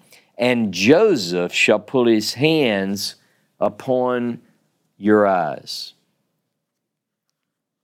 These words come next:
By the way, in this passage, God speaks to Jacob, calls his name twice, Yaakov, Yaakov.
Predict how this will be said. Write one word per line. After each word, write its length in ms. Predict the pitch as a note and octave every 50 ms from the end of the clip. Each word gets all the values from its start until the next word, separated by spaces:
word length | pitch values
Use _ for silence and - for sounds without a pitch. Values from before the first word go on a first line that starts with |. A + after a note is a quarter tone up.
| _ _ _ _ _ _ _ _ _ _ _ _ _ _ _ _ _ _ _
By 120 | F#2+ A#2+ A#2+
the 120 | A#2 A2+
way, 480 | A2 A#2 A#2+ A#2 A2 G#2 F#2+ F2+ - - _ _ _ _ _ _ -
in 140 | G2+ G2+ G#2
this 200 | A#2+ C3+ C3 -
passage, 920 | - _ _ - C3+ B2+ B2 B2+ C3 - - A2+ G2+ F#2 E2 - - - _ _ _ _ _ _ _ _ _ _ _ _ _
God 340 | - A#2 A#2+ A#2+ A#2 G2+ F#2
speaks 540 | - - - - C#3+ C#3+ C3+ C3+ - - -
to 440 | - - A#2+ A2 G#2+ G#2+ G2+ G2+ F#2
Jacob, 600 | E2 F#2 G#2 C3 C3+ C3+ A2+ - A2 F2+ - -
calls 340 | - C#3+ C#3+ C#3 C3+ G#2+
his 200 | A2 A#2+ A2 G2
name 280 | A2 A#2 A#2 A2+ G#2+ F#2+
twice, 600 | - - - A#2+ A2+ A2 F2+ D#2 - - - - G2
Yaakov, 600 | G2 A2 B2 D3 D3+ C#3+ - - G#2+ G2 E2+ E2
Yaakov. 680 | A2+ B2 C3+ C#3 B2+ - - G2 E2+ D2 - - _